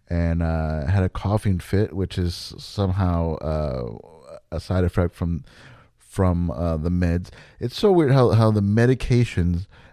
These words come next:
that you take to work on a different problem, to work on a problem itself, cause other problems.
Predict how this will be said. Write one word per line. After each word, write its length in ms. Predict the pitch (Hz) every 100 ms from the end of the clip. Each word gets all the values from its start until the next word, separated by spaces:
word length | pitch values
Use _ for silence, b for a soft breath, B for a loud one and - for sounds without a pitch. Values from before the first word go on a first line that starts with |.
| b
that 180 | - 98
you 180 | 101 107
take 580 | - - 110 98 - - b b -
to 120 | -
work 280 | 104 107 104
on 120 | 104
a 60 | 98
different 480 | 90 110 - 101 -
problem, 480 | - 107 98 92
to 100 | 85
work 160 | 123 156
on 80 | 135
a 40 |
problem 460 | 104 - 123 113 92
itself, 580 | - - 127 67 - - B B B B
cause 600 | - 131 123 120 113 110 - -
other 220 | 123 120
problems. 800 | 98 113 92 78 71 71 104 -